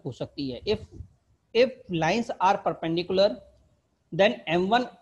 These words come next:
M two is minus one is not necessary। तो sir हमें कैसे पता पड़ेगा, बार बार थोड़ी check करेंगे। तो बेटा एक बात ध्यान रखना, जो not वाला case होता है ना वो कुछ नहीं होता, वो सिर्फ एक ही case होता है। कौन सा? Parallel lines वाला, याद है?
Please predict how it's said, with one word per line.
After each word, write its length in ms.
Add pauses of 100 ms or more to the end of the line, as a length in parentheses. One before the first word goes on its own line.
(120)
M 160
two 260
is 120
minus 460
one 180
is 180
not 300
necessary। 520
तो 80
sir 160
हमें 220
कैसे 200
पता 220
पड़ेगा, 260
बार 160
बार 120
थोड़ी 140
check 180
करेंगे। 320 (320)
तो 60
बेटा 140
एक 100
बात 100
ध्यान 260
रखना, 500
जो 320
not 400
वाला 180
case 200
होता 160
है 60
ना 60
वो 120
कुछ 220
नहीं 120
होता, 180
वो 120
सिर्फ 200
एक 160
ही 60
case 180
होता 200
है। 80
कौन 220
सा? 140 (500)
Parallel 260
lines 260
वाला, 180 (300)
याद 240
है? 160